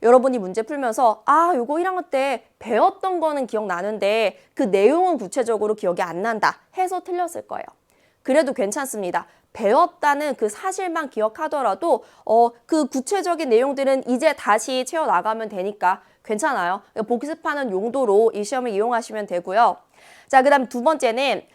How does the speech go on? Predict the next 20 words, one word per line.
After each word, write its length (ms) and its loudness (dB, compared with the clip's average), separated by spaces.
이제 280 4
우리 400 0
지구과학 540 2
원 280 4
공부를 380 -2
시작하는 640 -4
단계죠. 840 0
어, 180 2
전범위를 580 2
다 260 -2
공부한 360 0
친구는 320 -6
거의 300 2
없겠죠. 680 2
이제 180 2
이 100 0
학년 200 0
시작하는 500 -4
단계니까. 760 0
그래서 520 4